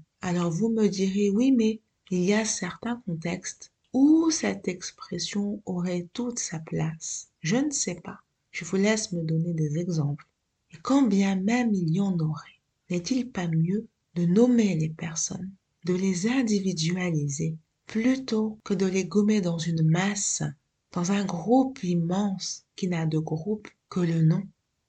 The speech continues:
Comment Umiko peut-elle ne regarder le monde qu'à travers ses petits yeux,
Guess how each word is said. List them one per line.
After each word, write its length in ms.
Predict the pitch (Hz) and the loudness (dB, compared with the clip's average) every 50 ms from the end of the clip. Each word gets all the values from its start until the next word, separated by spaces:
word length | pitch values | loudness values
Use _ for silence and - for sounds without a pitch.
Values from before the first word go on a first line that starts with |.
| _ _ _ _ _ _ _ - | _ _ _ _ _ _ _ -2
Comment 420 | - 240 247 247 254 262 254 240 | 2 4 4 4 4 4 2 2
Umiko 380 | 208 190 185 180 185 - 208 202 | 2 2 0 -2 -2 -4 -4 -2
peut-elle 400 | 202 180 175 170 175 180 180 170 | -2 -2 -4 -2 -2 -2 -2 0
ne 80 | 165 160 | 0 0
regarder 560 | 156 165 165 160 160 160 160 160 165 175 170 | 0 0 0 0 2 2 2 2 2 2 2
le 100 | 160 151 | 2 0
monde 380 | 151 160 170 180 175 165 160 | 2 2 2 2 0 0 -2
qu'à 160 | 160 - 156 156 | -4 -4 -6 -8
travers 580 | - - - 165 160 170 180 180 175 170 165 - _ _ _ _ - | -8 -6 -4 -2 0 0 0 0 -2 -2 -4 -8 _ _ _ _ -12
ses 180 | - - 190 185 | -4 -2 -2 2
petits 360 | - 202 202 202 202 - 214 | 4 4 2 2 2 0 0
yeux, 460 | 202 175 165 165 165 165 165 165 165 | 0 0 0 0 0 -2 -2 -4 -8